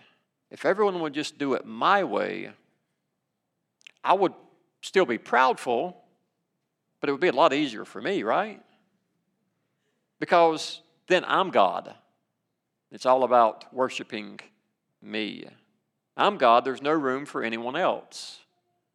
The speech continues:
And this is how pride is so deceptive. Uh, the point number two, the deceptiveness of pride.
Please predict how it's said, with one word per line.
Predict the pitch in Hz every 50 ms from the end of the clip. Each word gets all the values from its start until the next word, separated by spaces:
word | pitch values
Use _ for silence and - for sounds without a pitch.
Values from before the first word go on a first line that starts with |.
| _ _ _ _ _ _ _
And | - 110 110 113 117 117 -
this | - - 175 185 - -
is | 175 156
how | - 156 143 139
pride | 139 - - 147 139 139 135
is | 131 127 123
so | - - 143 139
deceptive. | 123 117 113 - - - 165 156 - - - 107 98 92 101 - - - _ _ _ _ _ _ _ _ _ _ _ _ _ _ _ -
Uh, | - -
the | 123 117
point | - - 156 143 123 117
number | 127 120 117
two, | 117 - - 156 143 135
the | 113 117 107
deceptiveness | - 120 - - - - 165 160 160 - 123 98 - 113 110 104 - -
of | 98 - _
pride. | - - 113 104 98 95 95 - -